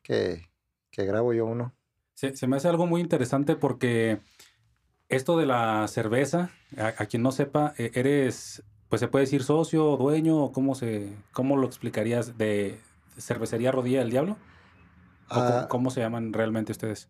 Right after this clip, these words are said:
Speaker 1: sí, mira, eh, yo soy el fundador de la marca Rodilla del Diablo, Cervecería
Speaker 2: Ajá.
Speaker 1: Rodilla del Diablo. Hace, en el dos mil trece empezamos con el proyecto, justo ya casi, eh, los, los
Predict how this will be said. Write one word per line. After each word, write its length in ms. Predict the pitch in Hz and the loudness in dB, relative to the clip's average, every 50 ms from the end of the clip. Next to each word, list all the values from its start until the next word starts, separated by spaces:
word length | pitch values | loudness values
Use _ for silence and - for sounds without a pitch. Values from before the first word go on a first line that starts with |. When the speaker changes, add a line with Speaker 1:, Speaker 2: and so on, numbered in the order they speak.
| _ _ - | _ _ -16
Speaker 1:
sí, 200 | - - 139 139 | -6 -2 0 0
mira, 420 | 139 143 143 147 135 127 120 117 120 | 2 2 2 2 4 4 2 0 0
eh, 360 | 127 117 117 117 117 117 117 113 | 0 0 0 2 2 0 0 0
yo 140 | 117 127 143 | 0 0 0
soy 160 | 139 170 175 | 2 0 0
el 60 | 180 | 0
fundador 480 | - - 151 135 120 110 107 117 131 135 | 0 -2 0 2 2 2 4 2 2 2
de 80 | 160 | 0
la 140 | 147 139 120 | -2 0 -2
marca 460 | 107 107 120 135 135 - 143 139 131 | 0 0 -2 -2 0 0 2 2 2
Rodilla 300 | 123 113 104 101 104 107 | 2 0 0 2 2 2
del 80 | 110 107 | 2 2
Diablo, 300 | 117 117 117 123 127 113 - | 0 0 0 0 -2 -4 -8
Cervecería 460 | - - 110 101 101 98 101 104 104 | -6 -6 -4 -2 -2 -2 -2 -2 0
Speaker 2:
Ajá. 60 | 107 110 | 0 0
Speaker 1:
Rodilla 240 | 117 110 113 113 | -2 -2 0 -2
del 100 | 110 107 | -2 0
Diablo. 340 | 110 110 110 117 123 120 - - _ _ _ _ _ _ _ _ _ _ _ _ _ _ _ _ _ _ _ _ _ _ | 0 -2 0 -2 -4 -6 -8 -14 _ _ _ _ _ _ _ _ _ _ _ _ _ _ _ _ _ _ _ _ _ _
Hace, 1000 | - 110 107 - - 120 113 110 110 107 104 101 101 98 95 92 90 90 87 _ _ _ _ _ _ _ _ | -4 -4 -4 -2 -2 -2 0 0 0 2 2 0 0 0 0 0 -2 -4 -6 _ _ _ _ _ _ _ _
en 140 | 123 113 107 | -4 -2 -2
el 140 | 107 104 | -2 0
dos 140 | 104 101 98 | -2 -2 -2
mil 220 | 110 113 113 120 - | -2 -4 -4 -4 -2
trece 540 | - 123 135 131 - 135 143 147 143 139 - _ _ | 0 0 0 0 0 0 -2 -2 -2 -6 -14 _ _
empezamos 840 | - 98 92 - 98 92 - 98 98 107 113 107 104 - - - _ _ _ _ _ _ _ _ _ _ _ _ _ _ _ _ _ _ _ | -14 -14 -8 -8 -8 -6 -4 -6 -4 -4 -6 -6 -6 -10 -14 -18 _ _ _ _ _ _ _ _ _ _ _ _ _ _ _ _ _ _ _
con 280 | - 107 101 101 98 | -6 -6 -4 -4 -6
el 100 | 92 90 | -10 -12
proyecto, 440 | - - 104 107 113 - - 131 117 | -4 -2 0 0 0 0 -2 -2 -2
justo 380 | - - 135 147 143 - - 139 | 0 -2 -2 -2 0 0 0 2
ya 180 | 127 127 127 | 2 2 0
casi, 280 | - - 127 123 - 131 | 0 -2 -4 -2 -2 -2
eh, 300 | 127 120 101 87 87 - _ _ _ | -2 -2 -2 -4 -8 -12 _ _ _
los, 560 | 113 107 107 98 95 - - - - - _ _ _ _ _ | -10 -6 -6 -6 -6 -6 -10 -14 -16 -18 _ _ _ _ _
los 600 | - 107 107 98 98 98 - - - - - | -10 -8 -8 -8 -8 -10 -12 -14 -16 -18 -20